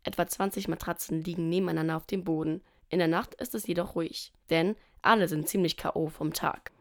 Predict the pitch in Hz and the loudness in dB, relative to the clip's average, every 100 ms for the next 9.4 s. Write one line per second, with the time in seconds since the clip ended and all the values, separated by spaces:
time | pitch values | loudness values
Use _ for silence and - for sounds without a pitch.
0 | _ - 175 165 156 - 156 156 180 247 | _ 2 6 6 4 2 2 4 2 0
1 | - 226 240 202 175 160 196 175 156 - | -2 -2 0 2 0 0 0 2 0 -2
2 | - - - _ - 208 202 214 262 202 | -6 -6 -16 _ -4 0 2 4 4 4
3 | 220 196 156 160 156 156 160 - _ 175 | 2 2 0 0 -2 -2 -4 -6 _ 0
4 | 170 175 - - _ - 165 156 - 165 | 2 2 0 -8 _ 0 2 2 2 2
5 | 160 - 170 - 170 156 151 156 175 - | 2 2 -2 -2 0 0 0 -2 -4 -8
6 | - 196 196 185 180 196 208 - - 160 | -6 -2 2 4 4 2 0 0 0 0
7 | 175 175 170 165 175 208 180 170 - - | 0 0 0 -4 -2 -2 0 -2 -2 -8
8 | - _ _ _ _ _ - 170 165 156 | -12 _ _ _ _ _ -8 -2 0 0
9 | 160 156 180 - | 2 2 0 -4